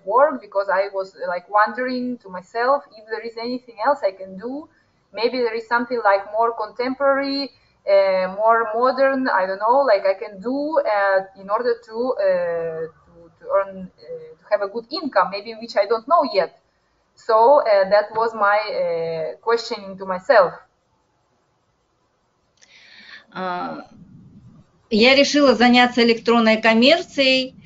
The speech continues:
Speaker 2: и мне посчастливилось, а, я искала уникальный продукт, и мне посчастливилось,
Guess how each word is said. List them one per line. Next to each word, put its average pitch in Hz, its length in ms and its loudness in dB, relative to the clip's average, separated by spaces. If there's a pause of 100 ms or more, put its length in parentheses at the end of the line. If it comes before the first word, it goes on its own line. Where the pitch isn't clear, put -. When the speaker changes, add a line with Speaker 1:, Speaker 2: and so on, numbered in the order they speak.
(1500)
Speaker 2:
и 226 400 4
мне 254 280 6
посчастливилось, 240 1080 2
а, 185 720 -2
я 220 280 4
искала 208 600 4 (120)
уникальный 226 580 4
продукт, 226 520 0
и 226 40 -2
мне 220 200 2
посчастливилось, 220 960 0